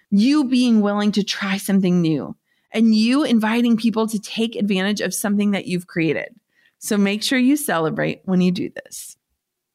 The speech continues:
Number fifteen is deploying a marketing strategy and, on the adverse side, learning from its lack of results. Okay, hear me out. I know how discouraging a, quote, fail can be,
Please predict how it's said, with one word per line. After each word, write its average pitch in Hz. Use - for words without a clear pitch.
Number 254
fifteen 180
is 208
deploying 233
a 220
marketing 208
strategy 262
and, 208
on 190
the 180
adverse 196
side, 170
learning 233
from 214
its 226
lack 175
of 190
results. 180
Okay, 202
hear 202
me 214
out. 123
I 185
know 226
how 285
discouraging 202
a, 185
quote, -
fail 160
can 180
be, 123